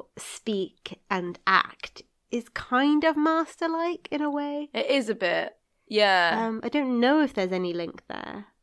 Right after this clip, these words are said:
Speaker 1: but
Speaker 2: They had that, that same kind of Master level of, like, almost cockiness.
Speaker 1: Yes.
Speaker 2: It was very interesting. Yeah, 'cause they came in and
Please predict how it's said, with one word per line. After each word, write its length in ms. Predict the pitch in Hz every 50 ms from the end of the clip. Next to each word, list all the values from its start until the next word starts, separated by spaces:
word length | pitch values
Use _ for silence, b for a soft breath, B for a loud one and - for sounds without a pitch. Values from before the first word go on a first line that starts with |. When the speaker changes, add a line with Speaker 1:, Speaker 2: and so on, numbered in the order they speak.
| _ _ -
Speaker 1:
but 220 | 170 160 - - -
Speaker 2:
They 160 | - 226 220
had 280 | 220 226 - 240 240 240
that, 180 | - 240 226 -
that 200 | 247 240 226 226
same 320 | - - 269 247 240 240 240
kind 160 | 233 240 226
of 60 | 208
Master 480 | 208 196 202 202 202 202 - - - 208
level 260 | 196 190 190 190 185
of, 100 | 180 165
like, 240 | 185 - - - _ _ _
almost 520 | - 202 202 196 202 202 202 - - _ -
cockiness. 560 | - - 185 175 - - 185 180 175 175 202
Speaker 1:
Yes. 480 | 240 226 190 - - - - - - - _ _ _ _ _ _ _ _ _ _ _ _ -
Speaker 2:
It 120 | 247 226 226
was 160 | 240 233 214
very 280 | 214 247 247 254 233 247
interesting. 580 | 247 247 240 - - - - 247 233 226 220 -
Yeah, 200 | 220 262 262 226
'cause 200 | - 233 240 240
they 200 | - 262 277 302
came 320 | - 285 302 269 262 247
in 340 | 220 196 190 180 175 175 180 _ _ _ _ _ _ _ _ _ _ -
and 580 | 185 180 180 180 180 175 175 180 180 175 175